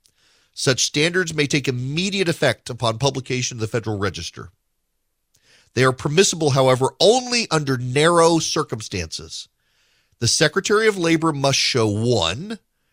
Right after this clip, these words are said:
that employees are exposed to grave danger from exposure to substances or agents determined to be toxic or physically harmful,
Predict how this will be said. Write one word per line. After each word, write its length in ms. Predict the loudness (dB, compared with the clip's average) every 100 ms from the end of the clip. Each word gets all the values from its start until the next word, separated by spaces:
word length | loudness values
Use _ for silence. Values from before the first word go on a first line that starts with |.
| _ _
that 140 | -4 -4
employees 560 | -6 -2 0 0 0 2
are 160 | 0 0
exposed 1040 | -6 -6 -4 2 4 4 2 -4 -8 -8
to 180 | -6 -4
grave 500 | -4 -2 0 -2 -4
danger 460 | -4 -2 -2 -4
from 260 | -2 -2 -2
exposure 720 | -4 -8 -4 0 0 0 -4 -6
to 180 | -6 -8
substances 920 | -4 -4 -4 -8 -8 -8 -10 -10 -14 _ _ _
or 220 | -2 0
agents 840 | -2 -2 -2 -4 -6 -8 -6 -8 -12 _ _ _
determined 640 | -6 -4 -2 0 0 -4 -4
to 100 | -4
be 160 | -4
toxic 680 | -4 0 0 0 -4 -4 -2
or 80 | -4
physically 500 | -2 -4 -4 -4 -4
harmful, 640 | 0 -2 -2 -4 -6 -6